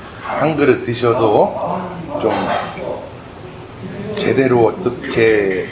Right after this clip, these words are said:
음? 소개해드려야 될까 한번 도전해 보시는 것도, 아이고, 네.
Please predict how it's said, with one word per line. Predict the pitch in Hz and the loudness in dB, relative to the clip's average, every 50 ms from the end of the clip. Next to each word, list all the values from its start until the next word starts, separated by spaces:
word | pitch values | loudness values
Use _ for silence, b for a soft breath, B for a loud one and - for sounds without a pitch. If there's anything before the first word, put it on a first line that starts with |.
| - - - - - - - | -10 -14 -16 -16 -14 -12 -10
음? | 127 160 170 - - - | -8 -8 -8 -10 -10 -10
소개해드려야 | - - 151 151 139 127 120 131 123 - - 107 107 107 | -6 -4 -2 0 2 2 2 0 -2 -2 -2 -2 0 0
될까 | 101 95 - - - 98 92 87 85 85 82 85 85 - - - - - - - - - - - - - - - - - - - - - - - - - | -2 -4 -2 0 2 4 4 4 4 2 2 0 -2 -6 -10 -14 -16 -16 -12 -10 -8 -6 -4 -2 -2 -2 -2 -4 -8 -12 -14 -14 -14 -14 -12 -12 -8 -4
한번 | - 135 131 139 131 120 101 95 - - - - - - - - | -2 2 4 4 4 2 0 -4 -10 -10 -8 -4 -2 0 2 4
도전해 | - 127 127 139 135 143 127 | 4 6 6 6 6 6 4
보시는 | 113 113 110 - 135 127 127 123 113 | 4 2 2 2 4 4 4 4 2
것도, | 110 110 - - 95 95 113 170 214 - - - - - - - - - - - - - - - - - - - - - - - | 2 0 0 2 2 4 4 4 4 2 -2 -6 -6 -6 -8 -8 -8 -10 -10 -10 -10 -10 -10 -12 -10 -8 -6 -6 -6 -4 0 4
아이고, | 139 160 160 156 143 135 131 123 110 - - - - - - 269 262 254 - 247 - | 4 4 4 4 4 2 2 2 0 -2 -2 0 0 2 2 2 0 0 -2 -2 0
네. | 139 147 131 113 - 104 101 | 2 2 2 2 0 -4 -4